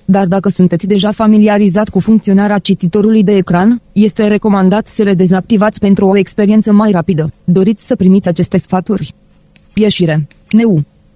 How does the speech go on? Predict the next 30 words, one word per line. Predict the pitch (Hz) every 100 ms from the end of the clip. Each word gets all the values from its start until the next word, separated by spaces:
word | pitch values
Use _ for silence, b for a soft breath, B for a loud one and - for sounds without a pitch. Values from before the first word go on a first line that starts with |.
| _ _ - _ - _
Enunțare, | - 220 202 196 208 214
index, | 208 214 220 -
elemente | 196 185 196 208
focalizate. | 202 190 208 196 196 190 170 170 170 _ - -
Listele | 233 240 247 214
reprezintă | 208 190 180 226 220
o | 190
parte | 202 208 220
foarte | - 214 214
importantă | 202 190 180 202 214
a | 220
interfeței | 208 208 196 196 226
utilizatorului | 202 202 185 175 175 202 214 208
Android. | 214 190 196 185 151 _
Acum | 190 190 247
veți | 214 214
decide | 202 196 202 208
dacă | 202 208
doriți | 196 202 208 -
ca | 208
cititorul | - - 175 208 202
de | 196
ecran | 196 - 196
să | 196 214
citească | 190 185 208 - 220
diverse | 202 185 226 -
informații | 196 202 190 202 196
despre | 196 - 202
lista | 190 170 233
curentă, | 190 185 175 175 214